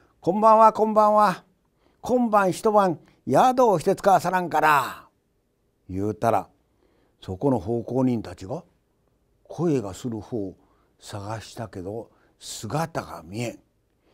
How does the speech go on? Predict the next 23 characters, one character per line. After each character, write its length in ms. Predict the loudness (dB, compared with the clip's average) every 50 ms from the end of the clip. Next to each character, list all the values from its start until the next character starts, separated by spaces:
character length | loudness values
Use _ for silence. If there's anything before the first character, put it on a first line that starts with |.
| _ _ _ 0
よ 520 | 4 6 6 6 6 4 0 -2 -4 -6
う 20 | -8
見 160 | -10 -12 -12
た 140 | -10 -10 -10
ら、 120 | -10 -12 _ _ _ _ _ _ _ -12
下 300 | -8 -4 -2 -2 -2 -2
駄 220 | -2 -2 -2 -2
の 260 | 0 0 -2 -2 -4 _ _ _ _ _ _
刃 240 | -8 -4 -2 0
の 180 | 2 2 2 0
と 140 | 0 -4 -4
こ 140 | -2 -2 -2
ろ 120 | -2 -2
に 160 | -4 -6 -8 _ _ _ _ _ _ 0
親 360 | 4 4 6 6 4 2 2
指 220 | 0 0 -2 0 2
ぐ 120 | 2 2
ら 140 | 4 4 2
い 40 | 2
の 120 | 2 2
長 200 | 2 2 2 0
さ 120 | -2 -2 0
の 240 | 0 0 0 -2